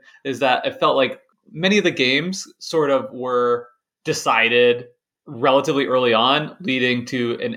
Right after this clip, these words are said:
end game that doesn't feel, like, as exciting as I might prefer. Um, so that's sort of the caveat that keeps it out of the, you know, elite, amazing game category for me, but still a great game, very fun.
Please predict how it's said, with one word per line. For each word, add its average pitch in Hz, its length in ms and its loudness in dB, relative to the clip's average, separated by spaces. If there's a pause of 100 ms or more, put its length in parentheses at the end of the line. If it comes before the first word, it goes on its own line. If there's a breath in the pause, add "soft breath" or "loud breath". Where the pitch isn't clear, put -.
end 139 280 -2
game 120 280 -2
that 110 240 -2
doesn't 127 280 -2
feel, 117 240 -4
like, 113 240 -6
as 123 340 -2
exciting 123 800 -6
as 117 160 -4
I 110 100 -4
might 107 260 -6
prefer. 185 640 -4
Um, 117 460 0
so 175 120 0
that's 175 180 2
sort 156 160 2
of 131 180 -4
the 127 300 2
caveat 127 360 -2
that 120 120 -6
keeps 131 280 -10
it 120 160 -2 (220)
out 123 200 0
of 113 180 -6
the, 110 360 -2 (240)
you 127 120 -8
know, 113 120 -8 (140)
elite, 135 560 -6 (100)
amazing 127 640 -6
game 117 480 -6 (160)
category 120 520 0
for 123 160 -10
me, 131 160 -6
but 123 240 -8
still 135 400 -2
a 127 60 -8
great 120 240 -4
game, 110 220 -4
very 107 200 -2
fun. - 380 -6